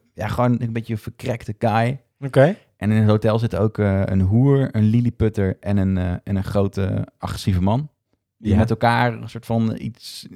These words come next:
Speaker 1: die, die hoereren, zeg maar, die vrouwen, die prostituee uit.
Speaker 2: Mhm.
Speaker 1: Ehm, nou ja, er gebeur-, ja,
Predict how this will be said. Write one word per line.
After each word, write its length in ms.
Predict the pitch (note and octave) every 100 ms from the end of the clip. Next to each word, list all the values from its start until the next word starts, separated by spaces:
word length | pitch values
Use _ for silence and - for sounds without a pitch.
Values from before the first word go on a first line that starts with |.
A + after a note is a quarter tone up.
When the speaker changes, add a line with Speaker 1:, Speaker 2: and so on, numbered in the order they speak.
| -
Speaker 1:
die, 260 | G2+ G2 G2
die 200 | G2 G2
hoereren, 460 | G2+ G#2 G#2 G#2+
zeg 140 | G#2 -
maar, 100 | G2+
die 120 | F#2+
vrouwen, 300 | G#2+ G#2 A2
die 100 | G#2
prostituee 580 | G#2+ G#2 - - G#2+ A2
uit. 200 | B2+ - _ -
Speaker 2:
Mhm. 220 | G2 A2+ - _ _ _ _ _
Speaker 1:
Ehm, 380 | F#2+ F#2 F2 E2 - _ _ _ _ _ _ _
nou 160 | G#2 F#2+
ja, 100 | E2
er 80 | G2
gebeur-, 280 | A2+ A#2
ja, 300 | A#2 F#2+ E2